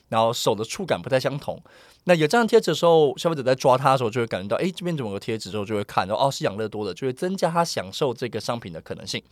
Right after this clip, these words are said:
那所以今天想一想是问说，大家有想过有触感的贴纸吗？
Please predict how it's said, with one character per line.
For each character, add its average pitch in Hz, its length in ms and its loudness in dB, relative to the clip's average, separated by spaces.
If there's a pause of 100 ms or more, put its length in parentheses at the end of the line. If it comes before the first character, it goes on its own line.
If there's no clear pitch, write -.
(480)
那 123 120 0
所 123 100 -4
以 104 60 -6
今 120 100 -4
天 123 100 -2
想 98 160 -4
一 117 60 -6
想 82 240 -8
是 - 140 -6
问 101 180 -6
说， 104 320 -4 (260)
大 90 140 -2
家 90 80 -4
有 98 60 -4
想 90 200 -8
过 92 300 -6
有 95 220 -10
触 - 180 -8
感 82 180 -10
的 - 120 -20
贴 98 160 -8
纸 - 120 -16
吗？ 104 160 0